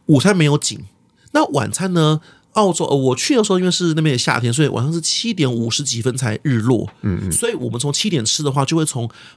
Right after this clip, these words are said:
Speaker 1: 白天景看到晚上景。
Speaker 2: 哦，OK。
Speaker 1: 然后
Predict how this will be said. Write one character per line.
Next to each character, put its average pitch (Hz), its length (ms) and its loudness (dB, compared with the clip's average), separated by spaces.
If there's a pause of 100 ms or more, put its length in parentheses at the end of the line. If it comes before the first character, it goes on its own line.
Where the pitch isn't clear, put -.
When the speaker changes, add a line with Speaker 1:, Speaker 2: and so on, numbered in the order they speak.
Speaker 1:
白 131 220 2
天 226 280 0
景 - 260 -4
看 156 200 0
到 151 140 2
晚 107 200 -4
上 120 280 -2
景。 - 240 -6 (300)
Speaker 2:
哦， 104 580 -2
OK。 85 120 -6
Speaker 1:
然 208 100 6
后 - 60 -2